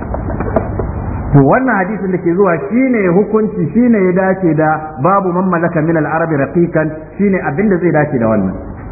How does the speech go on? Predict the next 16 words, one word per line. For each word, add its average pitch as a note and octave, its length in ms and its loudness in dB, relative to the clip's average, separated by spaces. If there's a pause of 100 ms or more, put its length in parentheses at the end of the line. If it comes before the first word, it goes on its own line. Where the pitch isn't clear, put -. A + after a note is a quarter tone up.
(600)
قال D3+ 220 4
حدثنا D#3+ 420 0
ابن E3+ 160 0 (100)
أبي D#3 240 2
مريم E3 380 2 (160)
قال E3 160 2
أخبرني D#3+ 460 0
الليث E3 360 0 (320)
عن D#3 180 0
عقيل D#3+ 460 0 (300)
عن D#3 140 0
ابن E3 160 -2 (140)
شهاب E3 280 0 (400)
قال E3+ 260 2 (400)
ذكر D#3 320 0 (140)
عروة E3+ 340 0